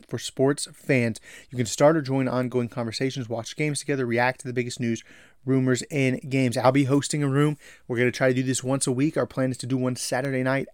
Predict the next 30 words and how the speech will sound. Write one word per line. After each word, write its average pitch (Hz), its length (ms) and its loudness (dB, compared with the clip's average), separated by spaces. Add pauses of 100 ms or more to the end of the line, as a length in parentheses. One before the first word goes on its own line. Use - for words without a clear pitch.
(120)
after 139 500 -2 (300)
the, 131 220 4
uh, 123 160 6
Detroit-Dallas 135 760 0
game. 147 220 -4
So - 120 -8
come 139 220 -4
through, 151 240 -2
talk - 300 -4
with 139 120 -8
me 139 140 0
live. 127 520 0 (360)
All 143 140 4
you 175 100 4
need 170 60 0
to 160 40 -4
do 151 220 0
is 135 160 -4
download 131 400 0
the 123 80 -4
Locker 117 400 -2
Room 139 160 -2
app 135 240 -6
free 147 480 -2
in 165 80 -2
the 160 140 -2
I 151 160 2
O 160 100 2
S 120 140 2
store, 120 280 -2